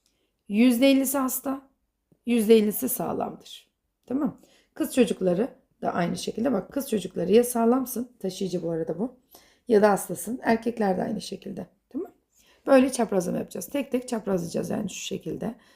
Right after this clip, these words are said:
Sonra şurayı çaprazlayacağız. Şimdi soy ağacım var. <clears throat> Soy ağacında bireylerim renk körüymüş, tamam mı? Renk körü bireyler taralı olarak verilmiş diyor. Dur kalem alayım. Daha güzel olsun.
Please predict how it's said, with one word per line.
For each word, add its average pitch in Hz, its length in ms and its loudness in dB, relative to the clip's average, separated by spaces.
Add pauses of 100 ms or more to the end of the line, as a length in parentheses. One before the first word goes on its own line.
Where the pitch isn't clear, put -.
(120)
Sonra 208 320 -2
şurayı 190 280 -6
çaprazlayacağız. - 840 -16 (2000)
Şimdi 320 200 -4
soy 330 220 6
ağacım 220 360 6
var. 196 260 -2 (320)
<clears throat> - 80 -2 (640)
Soy 370 280 8
ağacında 240 400 6
bireylerim 294 460 6
renk 262 220 4
körüymüş, 180 420 -4
tamam 254 280 -4
mı? 214 80 4
Renk 294 180 0
körü 226 200 4
bireyler 262 400 4
taralı 214 300 4
olarak - 400 -2
verilmiş - 440 -8
diyor. - 160 -10
Dur 262 180 -6
kalem 233 320 2
alayım. 185 300 -2 (420)
Daha 196 140 0
güzel 180 320 -6
olsun. 208 400 -8